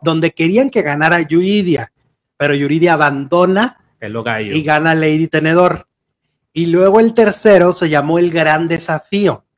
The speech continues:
Speaker 1: Ese Gran Desafío, ahí mezclaron chile, mole y guacamole. Y hagan de cuenta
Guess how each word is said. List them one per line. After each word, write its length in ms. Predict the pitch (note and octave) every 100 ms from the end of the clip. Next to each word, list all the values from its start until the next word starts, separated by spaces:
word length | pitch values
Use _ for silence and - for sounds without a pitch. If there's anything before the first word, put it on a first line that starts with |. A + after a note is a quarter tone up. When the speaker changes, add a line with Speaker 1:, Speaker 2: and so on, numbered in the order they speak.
| -
Speaker 1:
Ese 300 | E3 - B3+
Gran 400 | A3+ G#3+ G3+ G#3+
Desafío, 680 | A3 G3+ - - D3+ C3 - _ _ _ _ -
ahí 280 | D#3+ F3 F#3
mezclaron 640 | F#3+ E3+ F3+ D#3+ F3 F3 -
chile, 400 | - E3 D#3 E3
mole 420 | E3+ D3+ C#3 C#3+
y 80 | D3
guacamole. 800 | C3+ C#3+ - D3 E3 F3 D#3 - -
Y 80 | D3+
hagan 240 | D#3 G#3
de 140 | E3 -
cuenta 460 | C#3 C3+ D#3+ F#3